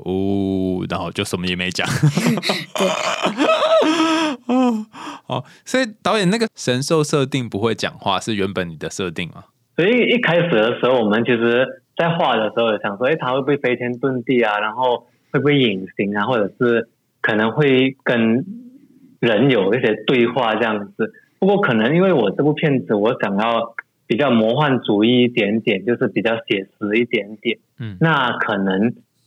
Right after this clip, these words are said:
Speaker 3: 就会回归到最比较真实的，你，你感觉它很像一只你身边出现的一只动物，
Speaker 1: 哦。
Speaker 3: 就不会那么花俏。那，那个整个感-，疗愈的感觉可能会比较多一点点，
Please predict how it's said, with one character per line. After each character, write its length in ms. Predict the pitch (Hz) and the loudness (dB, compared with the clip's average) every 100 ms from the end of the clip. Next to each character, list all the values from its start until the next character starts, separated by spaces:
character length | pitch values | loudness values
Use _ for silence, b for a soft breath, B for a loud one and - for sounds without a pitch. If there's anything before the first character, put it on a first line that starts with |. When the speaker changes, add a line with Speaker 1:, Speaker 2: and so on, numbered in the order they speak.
| _ | _
Speaker 3:
就 100 | - | 0
会 80 | 147 | 2
回 380 | 143 - - 117 | 2 -2 0 0
归 240 | 120 120 | 2 2
到 220 | 117 135 113 | 2 2 0
最 340 | - 135 120 113 - _ | 0 2 2 2 -2 _
比 80 | - | -4
较 120 | 117 | -2
真 340 | 120 156 143 139 - | 0 2 2 0 0
实 100 | 107 | 0
的， 120 | 110 | 2
你， 120 | 113 | 2
你 300 | 139 147 180 | 2 0 0
感 240 | 139 98 | -2 -2
觉 140 | 95 123 | 0 0
它 160 | 135 | 0
很 160 | 107 92 | -2 -4
像 160 | - 123 | -4 0
一 80 | 123 - | -2 -2
只 320 | 117 110 107 - _ _ _ _ _ - | 0 0 0 -6 _ _ _ _ _ -4
你 160 | 117 | -4
身 240 | - 139 123 | 0 0 2
边 300 | 135 120 120 | 2 0 0
出 200 | - 131 | 0 0
现 220 | - 131 | 0 2
的 140 | 107 110 | 2 2
一 40 | - | 0
只 80 | |
动 360 | 110 - 123 113 | -2 0 0 2
物， 260 | 110 92 - _ _ | 0 -2 -6 _ _
Speaker 1:
哦。 200 | 107 98 | -10 -2
Speaker 3:
就 340 | 104 151 117 107 123 117 | 2 2 0 0 -2 0
不 120 | 139 | 2
会 100 | 151 | 2
那 100 | 151 | 2
么 100 | 135 | 2
花 300 | - 120 107 | 0 0 0
俏。 440 | 107 - 110 98 B _ | -2 -2 -2 -4 B _
那， 120 | 180 | 0
那 120 | 170 170 | 2 2
个 120 | 165 170 | 2 0
整 120 | - | -4
个 140 | 98 131 | -2 -2
感-， 260 | 120 101 107 | -2 -4 -4
疗 300 | 135 117 110 | 0 2 2
愈 80 | 143 | 2
的 140 | 156 | 2
感 200 | 113 104 90 | 0 -2 -2
觉 180 | 107 | -2
可 180 | 107 110 | -2 -4
能 160 | 104 113 | -4 -2
会 140 | 156 | -2
比 200 | - 120 | -2 -6
较 180 | 90 123 117 | -2 -2 0
多 200 | 127 117 | 0 0
一 40 | |
点 240 | 127 110 113 | 2 0 0
点， 220 | 117 101 | -2 -4